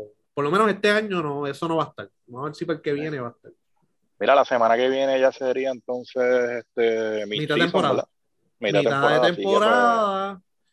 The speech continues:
Speaker 1: Y
Speaker 2: ah.
Speaker 1: vamos a tener, ¿verdad? Un especial de mitad de temporada. Yo creo
Speaker 2: Claro,
Speaker 1: que
Speaker 2: sí.
Speaker 1: vamos a tener un especial de mitad de temporada a ver to-, todo lo, ¿verdad? Todo lo, los equipos, analizar, ¿verdad? No todos los equipos, pero la mayoría de los equipos,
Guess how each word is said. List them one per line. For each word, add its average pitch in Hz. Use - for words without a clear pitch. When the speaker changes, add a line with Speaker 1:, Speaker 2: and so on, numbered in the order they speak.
Speaker 1:
Y 139
Speaker 2:
ah. 135
Speaker 1:
vamos 139
a 165
tener, 180
¿verdad? 190
Un 202
especial 190
de 202
mitad 208
de 202
temporada. 208
Yo 135
creo 139
Speaker 2:
Claro, 170
Speaker 1:
que 143
Speaker 2:
sí. 135
Speaker 1:
vamos 139
a 156
tener 170
un 175
especial 180
de 180
mitad 180
de 180
temporada 175
a 170
ver 165
to-, 151
todo 160
lo, 165
¿verdad? 165
Todo 143
lo, 117
los 123
equipos, 180
analizar, 139
¿verdad? 156
No 139
todos 165
los 156
equipos, 175
pero 127
la 117
mayoría 113
de 139
los 143
equipos, 143